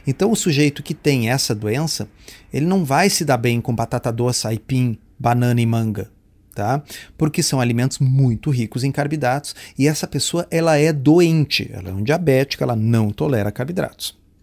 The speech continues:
tá? Mas o fato de que, na grande maioria dos estudos observacionais, parecem esses alimentos serem protetores contra o desenvolvimento de diabetes, torna pouco provável que eles, ao mesmo tempo, causem diabetes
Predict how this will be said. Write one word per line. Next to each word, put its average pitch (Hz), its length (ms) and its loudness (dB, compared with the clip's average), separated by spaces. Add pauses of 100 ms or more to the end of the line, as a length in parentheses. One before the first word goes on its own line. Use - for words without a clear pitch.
tá? 117 220 -6 (400)
Mas 131 640 2 (260)
o 143 80 -4
fato 151 460 2
de 123 140 -2
que, 127 380 0
na 123 280 0
grande 131 500 2
maioria 135 460 2
dos 131 240 0
estudos 139 340 -6
observacionais, 113 960 -6 (600)
parecem 135 760 2
esses 131 280 -2
alimentos 123 440 0
serem 123 260 0
protetores 156 1200 0
contra 117 380 -2
o 107 60 -2
desenvolvimento 107 640 -4
de 107 60 -6
diabetes, 117 480 -2 (260)
torna 175 380 6
pouco 135 380 -2
provável 131 560 0
que - 140 0
eles, 143 180 2
ao 180 160 2
mesmo 147 360 2
tempo, 117 300 -6
causem 147 440 2
diabetes - 500 -10